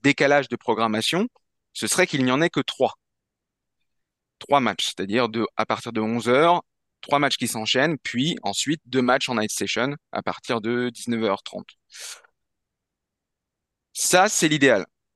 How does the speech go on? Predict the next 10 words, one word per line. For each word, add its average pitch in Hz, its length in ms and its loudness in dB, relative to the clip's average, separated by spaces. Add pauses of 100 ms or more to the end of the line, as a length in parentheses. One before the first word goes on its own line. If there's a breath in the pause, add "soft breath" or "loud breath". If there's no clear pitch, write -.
Le 143 160 0
problème, 156 520 2 (120)
c'est 147 260 0
que, 135 520 2 (720)
euh, 104 160 -4
comme 143 180 0
Cédric 131 320 0
Pioline 110 260 0
l'a 107 120 2
dit, 190 280 0